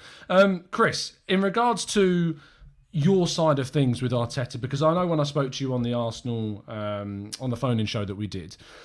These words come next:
you're very, very supportive of the manager, uh, and you were kind of putting forth the argument about a new contract being offered,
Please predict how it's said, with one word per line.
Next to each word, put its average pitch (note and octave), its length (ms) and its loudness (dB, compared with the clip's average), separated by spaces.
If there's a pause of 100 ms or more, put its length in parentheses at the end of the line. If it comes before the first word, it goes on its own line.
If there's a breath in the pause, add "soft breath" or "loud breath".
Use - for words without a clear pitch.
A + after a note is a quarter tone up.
(180 loud breath)
you're G2+ 120 -14
very, D#3 240 0
very D3+ 200 2
supportive C#3+ 320 -4
of A#2+ 60 -4
the B2+ 40 -2
manager, A#2+ 500 -4 (120)
uh, A2+ 420 -6
and B2+ 160 -4
you A#2 140 -6 (180)
were B2+ 80 -8 (320)
kind C3 180 -6
of B2+ 60 -4
putting D3+ 220 -2
forth D3+ 260 0
the C#3 120 0
argument C3+ 380 0
about A#2 220 -2
a A#2 60 -2
new A#2 100 0
contract A#2 540 -4
being A2 400 -2
offered, B2 500 -6